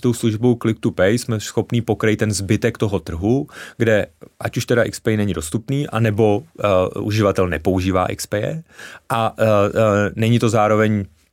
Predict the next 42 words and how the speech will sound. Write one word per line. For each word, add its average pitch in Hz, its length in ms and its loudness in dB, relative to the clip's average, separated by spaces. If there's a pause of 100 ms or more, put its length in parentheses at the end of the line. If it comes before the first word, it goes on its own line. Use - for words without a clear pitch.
váš, 92 380 -4
my 90 200 -6
nevíme, 92 320 0
top - 320 -2
tři - 260 0
obchodníků, 107 600 -2
který 104 240 0
ho 104 80 2
pravidelně 104 380 2
nakupujete 95 500 0
a 90 80 4
tu 95 100 -6
kartu 92 280 -2
už 90 120 -6
tam 95 120 -4
máte 87 220 -4
uloženou. 82 400 -6 (320)
A - 80 -2
pak 127 300 -2
vlastně 123 340 0
ta 117 320 0 (140)
platba 104 320 2
funguje 110 380 0
velmi 110 360 2
podobně, 104 520 0
jako 98 200 -4
když 101 200 -4
jste - 100 -8
u 95 60 -6
obchodníka, 98 500 -4
kde 95 140 -4
kartu 95 280 -4
uloženou 92 400 -4
máte. 80 480 -2 (340)
To 107 120 -4
znamená, 98 480 0 (520)
dá 87 80 -8
se 95 80 -10
říct, 98 160 -8
skoro 101 260 2
one 101 340 0
click 104 260 0